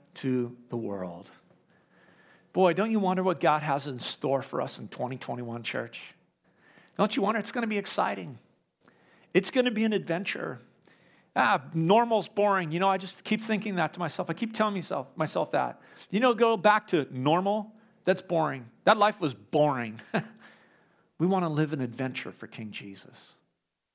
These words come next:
We wanna go where Jesus is going to lead us. And if our witness for Christ Jesus is going to be authentic, if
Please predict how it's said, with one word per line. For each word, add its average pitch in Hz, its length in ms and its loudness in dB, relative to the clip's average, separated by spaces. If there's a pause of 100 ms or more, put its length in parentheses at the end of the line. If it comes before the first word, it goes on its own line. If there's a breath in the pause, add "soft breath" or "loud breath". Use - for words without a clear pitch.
(280)
We 165 100 4
wanna 208 180 4
go 185 300 4
where 170 160 0
Jesus 156 580 -2
is 139 140 -4
going 147 220 -4
to 147 120 -4
lead 135 300 -4
us. - 340 -14 (720 soft breath)
And 180 100 8
if 262 160 4
our 294 160 8
witness 262 540 2
for - 160 -2
Christ 220 500 2
Jesus 208 540 -2
is 160 100 0
going 190 280 0
to 202 120 -4
be 208 320 -2
authentic, 160 640 -4 (1200 soft breath)
if 285 380 2